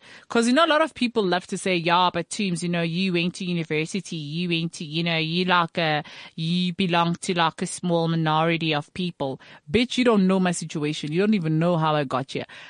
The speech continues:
I, I, w-, I was raised by a single mom nurse who on, on really bad days, you know, 'cause,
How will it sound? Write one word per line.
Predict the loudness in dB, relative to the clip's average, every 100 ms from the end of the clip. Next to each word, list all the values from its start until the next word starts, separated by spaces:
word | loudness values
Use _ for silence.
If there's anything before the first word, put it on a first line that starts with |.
| -2
I, | 4 6 8 6 4 2
I, | 4 6 4
w-, | 2 -2 -8 -2
I | 2 4 4
was | 4 2 0
raised | 2 2 0 0
by | 2 2
a | 0 -4
single | -2 -2 2 2
mom | 2 2 4 4 4 2 2
nurse | 2 2 0 -4 -12 -20 -20 _
who | -2 2 4 2 0 -2
on, | 0 0 -2 _
on | 0 0 0
really | 2 2 2
bad | 2 2 2 0
days, | -2 0 -2 -6
you | -4
know, | -2 -4
'cause, | -2 -2 -2 -6